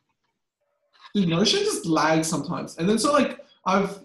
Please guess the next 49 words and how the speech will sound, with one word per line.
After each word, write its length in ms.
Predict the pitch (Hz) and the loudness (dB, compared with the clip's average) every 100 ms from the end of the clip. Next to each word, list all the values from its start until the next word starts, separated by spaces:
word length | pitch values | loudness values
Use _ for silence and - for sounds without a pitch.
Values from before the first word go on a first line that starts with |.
| 208 | -2
I've 180 | 185 180 | 0 2
got 220 | 262 403 | 2 4
out 180 | 403 180 | 2 2
most 300 | 156 160 214 | 2 2 2
of 100 | 214 | 0
it, 120 | 202 | 2
but 100 | 202 | 2
then 120 | 208 202 | 2 2
in 120 | 247 | 2
the 180 | 277 175 | 2 2
recent 360 | 160 156 175 | 2 2 -2
few 140 | 170 156 | -2 -2
months, 220 | 151 147 | -2 -6
I 60 | 147 | -6
started 340 | 151 147 202 | -4 -2 -2
doing 180 | 247 240 | 0 0
the 60 | |
one 220 | 147 143 139 | 0 -2 -4
page 400 | - 127 - - | -6 -8 -8 -12
again. 380 | 143 135 127 127 | -12 -10 -10 -12
And 180 | 135 | -12
so 140 | 135 131 | -10 -8
I 40 | |
s-, 320 | 131 - - _ _ _ _ | -8 -10 -12 _ _ _ _
use 320 | 175 160 165 | -10 -6 -4
Notion 360 | 170 170 202 139 | -2 0 0 -2
less, 520 | 139 240 - - - _ _ _ - | -2 -2 -2 -6 -10 _ _ _ -2
but, 400 | 156 220 - - _ - - _ _ _ | 0 0 -4 -14 _ -20 -20 _ _ _
um, 520 | 160 160 156 147 - 175 | -2 0 0 -4 -8 -6
in 120 | 165 | -6
terms 280 | 175 190 208 | -4 -4 -2
of 200 | 214 202 | -2 0
the, 520 | 196 180 165 156 - - _ _ _ - - - - 151 | 2 2 0 -2 -8 -16 _ _ _ -20 -20 -20 -20 -10
now 100 | 151 | -4
this 180 | 165 208 | -4 -2
is 100 | 202 | -2
gonna 200 | 247 240 | 0 0
show 340 | - - 156 | 0 -2 0
that 120 | 156 | 0
I 80 | 143 | -2
haven't 360 | 151 165 151 156 | -4 -6 -4 -4
been 180 | 139 | -4
using 260 | 135 143 135 | -4 -6 -8
this 360 | 156 - - - _ _ - - - | -8 -10 -14 -20 _ _ -20 -18 -12
as 200 | 139 135 | -12 -10
much 260 | 139 127 139 | -10 -10 -10
as 160 | 135 | -10
I 160 | 139 135 | -8 -8
should 340 | - - 135 | -10 -10 -10